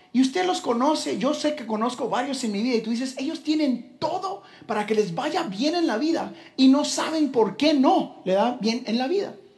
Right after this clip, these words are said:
¿Los conoce? No, no mire a nadie, míreme a mí aquí, usted manténgase rectecito. La verdad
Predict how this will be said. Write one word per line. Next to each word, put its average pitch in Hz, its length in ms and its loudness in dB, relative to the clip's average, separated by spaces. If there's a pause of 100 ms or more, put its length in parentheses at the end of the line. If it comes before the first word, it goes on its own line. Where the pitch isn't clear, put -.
(220)
¿Los 196 120 -6
conoce? 294 500 0 (240)
No, 233 180 -2
no 254 120 2
mire 269 160 0
a - 20 2
nadie, 262 220 2
míreme 208 240 2
a 233 40 0
mí 240 100 0
aquí, 190 160 -4
usted 185 180 -4
manténgase 208 440 0
rectecito. 156 500 -6 (840)
La 220 160 4
verdad 220 720 2